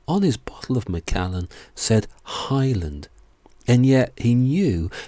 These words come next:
that it is classified as a Speyside. Well, the simple answer to that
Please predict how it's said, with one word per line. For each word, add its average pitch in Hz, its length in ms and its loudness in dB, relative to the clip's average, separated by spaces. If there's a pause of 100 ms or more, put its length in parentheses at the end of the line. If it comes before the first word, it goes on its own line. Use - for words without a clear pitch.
that 113 160 2
it 127 100 4
is - 140 -2
classified 107 720 -6
as 110 140 -4
a 117 40 -4
Speyside. 90 840 -4 (920)
Well, 131 140 4
the 135 80 2
simple 165 680 2
answer 151 220 -4
to 190 360 -2
that 78 340 -10